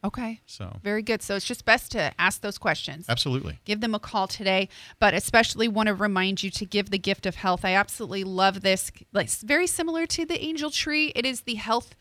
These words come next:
Speaker 1: angel tree, I
Speaker 2: Mm-hmm.
Speaker 1: guess we can
Speaker 2: Yeah.
Speaker 1: call it. Uh, so call them today. Ask ProHealth how you can get involved, or maybe you just wanna do it yourself. Do something like this.
Speaker 2: Yeah, yeah.
Speaker 1: I
Speaker 2: And,
Speaker 1: love it.
Speaker 2: uh, you can call Madison at two five one, four zero eight, two zero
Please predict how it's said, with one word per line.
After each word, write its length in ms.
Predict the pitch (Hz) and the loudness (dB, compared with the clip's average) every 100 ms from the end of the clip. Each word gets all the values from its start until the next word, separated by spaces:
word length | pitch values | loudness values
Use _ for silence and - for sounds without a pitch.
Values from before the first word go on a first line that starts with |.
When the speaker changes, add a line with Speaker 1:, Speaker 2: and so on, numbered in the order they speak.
| _ _ | _ _
Speaker 1:
angel 300 | 208 196 175 170 | -8 -6 -6 -6
tree, 380 | - 170 143 165 | -4 -4 -4 0
I 40 | |
Speaker 2:
Mm-hmm. 80 | 123 | 2
Speaker 1:
guess 200 | 110 - | 0 -4
we 80 | 190 | -8
can 140 | - | -4
Speaker 2:
Yeah. 80 | 127 | 0
Speaker 1:
call 180 | 156 107 | 2 2
it. 120 | 180 - - - | 0 -8 -16 -2
Uh, 180 | 214 208 | 2 2
so 320 | - 226 220 - _ _ _ | 2 2 2 -2 _ _ _
call 280 | - 269 247 | -2 4 4
them 160 | 254 247 | 4 -2
today. 500 | - 208 196 196 202 | -2 0 2 2 2
Ask 280 | 202 208 - | 0 0 0
ProHealth 400 | 233 214 196 185 | -2 0 0 -2
how 180 | - 208 | 0 0
you 180 | 208 202 | 0 -4
can 200 | 226 214 | -4 0
get 120 | 208 | 0
involved, 440 | 208 196 190 196 | 0 2 2 2
or 160 | 214 269 | 0 0
maybe 200 | 339 339 | 0 0
you 80 | 359 | 0
just 180 | 381 - | 0 -4
wanna 200 | 349 349 | -4 -4
do 160 | 320 339 | -2 -2
it 80 | |
yourself. 640 | - 277 - 311 208 - - _ - | -4 -4 0 2 0 -4 -18 _ -12
Do 140 | 240 | -10
something 320 | - 269 262 | -6 -6 -4
like 220 | 240 247 339 | -2 -2 0
this. 340 | 339 - - _ | 0 0 -8 _
Speaker 2:
Yeah, 320 | 123 165 131 98 - | -2 0 -2 -6 -10
yeah. 280 | 117 80 - - | -10 -8 -10 -6
Speaker 1:
I 120 | 180 | 0
Speaker 2:
And, 120 | 120 | 2
Speaker 1:
love 120 | 117 | 4
it. 80 | 113 | 4
Speaker 2:
uh, 160 | 113 104 101 _ _ _ - | 2 0 -4 _ _ _ -8
you 80 | |
can 80 | 113 | -6
call 160 | 110 123 | 4 6
Madison 500 | 110 113 127 - 143 | 6 6 2 -2 -4
at 120 | 120 | -6
two 160 | - 135 | -4 -2
five 340 | - 123 117 | 0 2 2
one, 440 | 107 110 120 143 139 | 2 0 0 -2 -6
four 260 | - 120 120 | -6 0 2
zero 360 | 120 117 113 | 4 4 4
eight, 340 | 113 123 - - | 2 0 0 -6
two 160 | 127 117 | -2 0
zero 520 | 117 123 127 131 160 | 2 4 4 2 -4